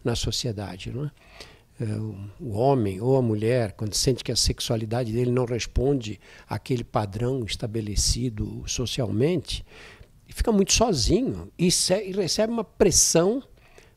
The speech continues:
re-, pressão de todos os lados, não é? A pressão vem da família, vem da sociedade, vem dos amigos, vem nas ruas, vem da polícia. É um, é um, é uma, é um, é uma pressão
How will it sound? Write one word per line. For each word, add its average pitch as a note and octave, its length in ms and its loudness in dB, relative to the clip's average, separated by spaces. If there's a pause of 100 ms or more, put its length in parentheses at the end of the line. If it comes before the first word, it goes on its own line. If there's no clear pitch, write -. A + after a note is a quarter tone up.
(220)
re-, C#3 160 -8 (420)
pressão E3 300 4
de A3 100 0
todos G3 320 4
os G3+ 160 0
lados, D3+ 520 -2
não D#3 140 -8
é? - 20 -8
A E3+ 60 -10
pressão C#3+ 340 0
vem C#3 120 6
da C3 120 2
família, F3 840 2
vem D3 200 0
da C3 120 0
sociedade, A#2 1000 -4
vem A2+ 140 -2
dos A2+ 200 -2
amigos, C3+ 840 -2 (560)
vem B2 360 2
nas B2 400 2
ruas, D3 560 6
vem A#2 180 0
da A#2+ 100 4
polícia. D#3 800 6 (480)
É D3 160 0
um, G#3 240 -4
é F#3+ 80 -4
um, G3+ 180 -4
é F3+ 60 0
uma, G#3 300 2
é G3 100 2
um, G#3 200 2
é F#3+ 60 2
uma G#3+ 160 2
pressão F#3 680 0